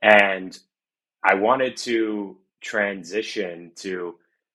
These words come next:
the origin of what is now Seed Club Ventures. So from, for a little bit of context, Seed Club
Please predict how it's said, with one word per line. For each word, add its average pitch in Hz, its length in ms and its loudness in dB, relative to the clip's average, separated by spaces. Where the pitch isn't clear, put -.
the 101 100 0
origin 95 800 0
of 85 160 -10
what 90 180 -10
is 82 160 -10
now 85 380 0
Seed - 340 -8
Club 80 260 -10
Ventures. - 540 -8
So 92 360 0
from, 90 520 2
for 98 140 2
a 95 60 2
little 117 220 2
bit 95 120 -6
of 90 100 -8
context, 87 680 -6
Seed 127 260 -2
Club 82 380 -6